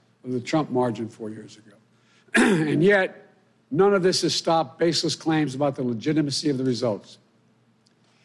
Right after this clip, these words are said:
Even more stunning, seventeen Republican attorneys general and a hundred and twenty-six Republican members of the, members of the Congress, actually, they actually signed on to a lawsuit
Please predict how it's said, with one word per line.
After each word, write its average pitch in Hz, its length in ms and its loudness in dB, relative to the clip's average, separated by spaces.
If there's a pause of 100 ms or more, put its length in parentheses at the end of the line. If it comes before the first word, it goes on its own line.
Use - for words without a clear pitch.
(240)
Even 233 420 4
more 202 260 4
stunning, 135 640 -2 (720)
seventeen 226 1300 2 (200)
Republican 190 720 2
attorneys 202 480 2
general 139 440 -2 (720)
and 139 140 2
a 135 60 2
hundred 240 480 2
and 127 220 -2
twenty-six 202 840 0
Republican 180 600 0
members 170 260 4
of 151 100 -6
the, 151 80 -4 (100)
members 165 300 2
of 151 60 -2
the 143 80 -4
Congress, 123 380 -2 (380)
actually, 143 520 0
they 135 160 -2
actually 190 440 0
signed 214 640 2
on 196 220 4
to 185 60 2
a 175 60 2
lawsuit 180 520 -2